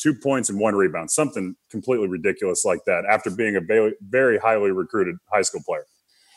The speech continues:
So once again, I walked in my coach's office, similar to my freshman year of high school. Uh, it's my freshman year in college. You know, I'm, I'm feeling like, you know, I'm good to go. Don't play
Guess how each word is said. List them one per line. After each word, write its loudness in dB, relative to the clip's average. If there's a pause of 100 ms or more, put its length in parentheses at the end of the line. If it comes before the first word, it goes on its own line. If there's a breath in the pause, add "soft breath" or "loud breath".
So 4
once 4
again, 4
I 4
walked 4
in 0
my 2
coach's 2
office, 4 (320)
similar 4
to 4
my 2
freshman 0
year 0
of 6
high 4
school. -2 (400)
Uh, 4
it's 0
my 0
freshman 2
year 2
in -2
college. 4
You -4
know, 2
I'm, 0
I'm -2
feeling 2
like, 2 (300)
you -8
know, -6
I'm -10
good 2
to -4
go. 2
Don't 0
play 2